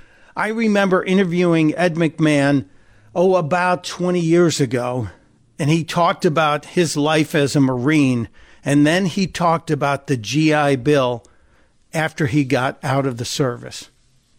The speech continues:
Imagine what this country would be like if we had kept college education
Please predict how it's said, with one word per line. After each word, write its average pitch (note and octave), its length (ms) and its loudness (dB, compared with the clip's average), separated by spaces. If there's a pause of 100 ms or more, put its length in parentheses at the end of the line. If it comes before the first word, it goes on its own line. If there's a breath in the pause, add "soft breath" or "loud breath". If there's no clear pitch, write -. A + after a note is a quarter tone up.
(880)
Imagine G3+ 580 0
what F#3+ 180 -2
this E3 160 -6
country E3 380 -2
would C#3+ 280 -2
be C#3+ 160 2
like C#3 520 -2 (380 soft breath)
if D3 160 -4
we D#3+ 200 2
had D3 280 -2
kept - 380 -6
college E3+ 480 0
education C3+ 880 -2